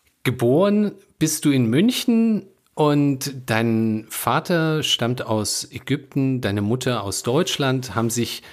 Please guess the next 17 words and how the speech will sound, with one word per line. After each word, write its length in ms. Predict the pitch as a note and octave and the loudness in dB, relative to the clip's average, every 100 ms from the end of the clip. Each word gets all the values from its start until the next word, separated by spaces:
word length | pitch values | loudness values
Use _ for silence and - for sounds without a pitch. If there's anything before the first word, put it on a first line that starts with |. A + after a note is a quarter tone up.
| - - | -14 -4
auf 220 | A#2 - | -2 -2
einer 120 | G2+ | -4
Zugreise 680 | - F3+ B2+ B2+ C3+ B2+ B2+ | 0 -2 0 0 0 0 0
kennengelernt 880 | B2+ B2 C#3 C3 B2+ B2+ B2 B2 - - - _ _ | 0 0 2 2 2 2 0 -4 -12 -20 -20 _ _
und 460 | A#2+ A2+ A2 G#2 - - | 0 2 0 -4 -8 -2
du 460 | B2 C3 C3+ C3 - | 0 2 0 -4 -8
hast 260 | - A2+ - | -6 -4 -2
das 100 | A2+ | -2
so 100 | A2 | -2
schön 280 | - A#2+ A#2+ | 0 2 2
geschildert, 500 | A2+ B2 B2 B2 - | 2 2 4 2 0
du 60 | |
bist 180 | G#2+ A2 | -2 -2
das 140 | G#2 - | -4 -4
Produkt 560 | G#2 G2 C3 - - - - - - | -2 -2 -2 -6 -12 -14 -20 -18 -4
dieser 480 | A#2+ A2+ A2+ G#2+ G2+ - - | -2 2 2 2 -2 -10 -6
Zusammenkunft. 960 | A2+ G#2+ A#2+ C#3 B2+ D3 D#3 D3+ - | -2 0 0 -2 0 2 2 -2 -8